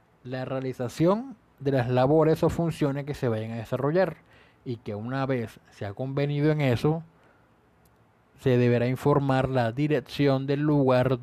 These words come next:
donde se va a desarrollar la modalidad de trabajo en casa. Asimismo, cuenta con un inciso donde se tiene en cuenta las contingencias como la que estamos viviendo actualmente por causa del covid,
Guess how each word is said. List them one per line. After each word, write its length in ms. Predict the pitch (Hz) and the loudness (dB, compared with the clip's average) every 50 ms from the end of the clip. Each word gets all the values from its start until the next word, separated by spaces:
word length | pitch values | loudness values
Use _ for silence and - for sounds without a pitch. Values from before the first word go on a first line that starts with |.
| 123 120 123 | -6 -12 -2
donde 380 | 123 135 131 131 131 131 135 127 | 2 2 4 4 2 0 -2 -2
se 140 | - 135 | -2 0
va 80 | 123 117 | 2 2
a 40 | 117 | 2
desarrollar 600 | 113 - 123 123 123 127 120 117 117 117 117 117 | 2 0 2 2 2 2 4 4 2 2 2 2
la 160 | 120 120 120 | 2 2 2
modalidad 600 | 120 120 123 123 123 127 131 135 123 120 120 120 | 0 2 2 2 4 4 4 4 4 4 4 2
de 100 | 123 127 | 2 0
trabajo 480 | 120 123 120 110 101 92 73 - 87 85 | 0 2 2 4 4 2 2 0 -2 -6
en 80 | 87 101 | -8 -8
casa. 420 | - 110 113 113 - - 85 - - _ _ _ _ _ _ _ - - - - _ _ _ - | -8 -6 -6 -6 -8 -12 -14 -16 -18 _ _ _ _ _ _ _ -20 -20 -20 -20 _ _ _ -16
Asimismo, 680 | 107 107 - 131 143 160 151 127 135 139 143 143 - _ _ _ _ _ _ _ - | -14 -6 -4 -4 -2 -2 -2 -2 -4 -6 -10 -12 -14 _ _ _ _ _ _ _ -8
cuenta 380 | - 147 151 160 165 196 180 - | -6 -6 -6 -2 -2 -4 -2 0
con 240 | - 160 151 151 151 | 0 0 2 2 2
un 80 | 156 | 2
inciso 580 | 160 160 151 - - 135 127 117 - 143 139 - 127 | 2 0 -2 -2 -2 -2 0 0 0 -2 -2 -2 -4
donde 520 | 117 120 120 135 135 135 135 135 135 131 | -8 0 2 2 4 4 2 2 0 -2
se 200 | - - 139 127 | 0 0 -2 -2
tiene 320 | 131 - 143 151 156 170 | -2 -4 -6 -6 -4 -4
en 120 | 170 170 160 | -4 -6 -4
cuenta 540 | 165 151 139 127 120 113 - 127 131 139 - _ - - _ _ - | -2 0 0 0 -2 -4 -4 -6 -6 -6 -8 _ -20 -20 _ _ -10
las 200 | - 127 120 117 | -4 -2 -2 -2
contingencias 1200 | - - - 127 127 123 - 123 123 123 117 147 147 143 139 - - 135 135 143 147 - - - - - - | -2 -2 0 0 0 0 -2 -4 -4 -4 -2 -2 -2 -2 -2 -2 0 0 2 2 0 -2 -6 -20 -20 -12 -2
como 260 | - 127 123 123 120 | 0 0 2 2 2
la 160 | 117 117 117 - | 2 0 0 -2
que 80 | 110 | -4
estamos 600 | 104 - _ - 123 113 117 120 127 131 127 123 | -6 -8 _ -4 -2 -2 -2 -2 -4 -6 -6 -6
viviendo 520 | 120 117 117 113 113 113 110 110 113 113 113 | -6 -4 -4 -4 -4 -4 -6 -6 -6 -6 -8
actualmente 680 | 113 _ - 117 110 113 120 117 113 113 - 127 117 | -8 _ -2 -2 0 0 0 -2 -2 -2 -2 -2 0
por 200 | - 113 107 98 | 0 0 -2 -2
causa 340 | - 95 98 92 - - 104 | -4 -4 -2 -2 -2 -2 -4
del 160 | 104 107 104 | -4 -4 -2
covid, 380 | - 135 151 151 113 101 90 | 0 2 4 4 2 0 -2